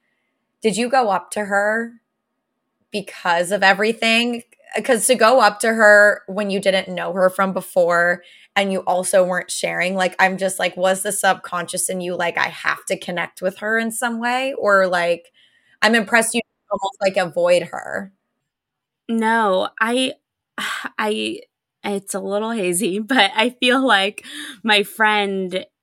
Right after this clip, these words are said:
Speaker 2: maybe made it, like, complimented her on something. And then she was like, "Oh, I need to tell you the story about this," like, about her hair or her outfit or something like that. And so I think it, like, went into that. Um,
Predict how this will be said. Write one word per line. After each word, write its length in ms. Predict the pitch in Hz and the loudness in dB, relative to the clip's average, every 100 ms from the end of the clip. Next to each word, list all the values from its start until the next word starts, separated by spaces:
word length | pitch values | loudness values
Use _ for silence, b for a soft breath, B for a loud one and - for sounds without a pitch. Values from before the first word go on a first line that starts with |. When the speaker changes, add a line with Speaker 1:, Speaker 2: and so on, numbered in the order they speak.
| _ _ | _ _
Speaker 2:
maybe 360 | 214 196 196 196 | -4 -2 -2 -2
made 300 | 185 180 180 | -2 -4 -6
it, 140 | 180 202 | -6 -6
like, 160 | 185 | -6
complimented 680 | - 190 - 90 95 - - | -6 -6 -4 -4 -4 -8 -8
her 260 | - 71 - | -4 -4 -4
on 160 | - | -6
something. 640 | 202 - - - 62 60 - | -6 -6 -6 -10 -10 -10 -6
And 180 | 208 196 | -4 -2
then 160 | 190 190 | -2 -4
she 140 | 208 | -6
was 180 | 185 180 | -6 -6
like, 220 | 180 170 - | -8 -6 -2
"Oh, 160 | 190 | 0
I 80 | 185 | 0
need 140 | 180 | -2
to 80 | 175 | -4
tell 200 | 170 180 | -6 -6
you 120 | 170 170 | -6 -6
the 100 | 185 | -6
story 380 | - 247 214 185 | -4 0 0 0
about 220 | 180 - | -2 -2
this," 240 | 208 190 | -4 -2
like, 180 | 196 190 B B - | -2 -2 B B -2
about 320 | 208 202 202 | 2 2 0
her 140 | 202 | -8
hair 640 | 190 202 190 185 175 165 170 B B - | -6 -2 0 2 2 0 -4 B B -6
or 500 | 202 190 185 180 170 | 0 2 4 2 -2
her 140 | - - | -4 -2
outfit 340 | 190 - 220 | -2 -2 -4
or 80 | 196 | -4
something 320 | 220 208 240 | -6 -6 -6
like 200 | 254 254 | -6 -4
that. 340 | 277 302 320 - - | -2 0 -2 -8 -4
And 260 | 202 190 190 | -2 -2 -2
so 220 | 202 185 | -2 -2
I 80 | 180 | -4
think 280 | - 185 180 | -6 -6 -6
it, 120 | 202 | -6
like, 280 | 180 175 b b b | -8 -8 b b b
went 240 | - 196 185 | -2 0 0
into 240 | 185 196 | -2 -4
that. 400 | 175 175 175 175 - b b b _ | -2 -2 -2 -4 -10 b b b _
Um, 600 | 208 190 180 170 175 190 | 0 2 0 -2 -8 -14